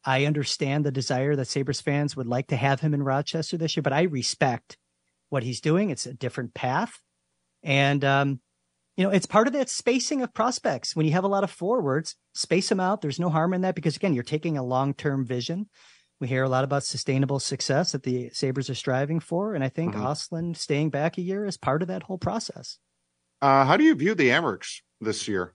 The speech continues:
Speaker 2: especially the forward group? I mean, we can talk about the defense in a minute, but, like, how do you view the Amerks, given that, you know, kind of in consecutive patterns here, we've seen the Quinn Peterka era, and then, you know, we saw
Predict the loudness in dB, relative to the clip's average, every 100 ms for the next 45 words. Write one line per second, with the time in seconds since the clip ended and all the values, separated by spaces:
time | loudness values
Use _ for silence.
0 | _ 0 2 2 0 0 4 2 4 0
1 | 0 -2 0 2 4 4 4 4 4 2
2 | -4 -2 0 0 -4 -2 -2 -2 0 2
3 | 4 4 4 0 0 2 2 2 2 0
4 | -2 -6 -10 -14 -20 -20 -10 4 6 8
5 | 8 8 8 6 2 -4 0 2 0 -4
6 | _ _ _ _ 2 4 4 0 -4 0
7 | 0 2 -2 0 2 4 2 -2 -6 -2
8 | 0 2 0 -2 -2 -2 0 2 4 4
9 | 0 0 0 0 -4 0 2 6 4 4
10 | 2 4 4 2 -2 -18 -20 _ -2 -2
11 | -2 -4 -4 -6 -6 -4 -2 0 -2 2
12 | 2 2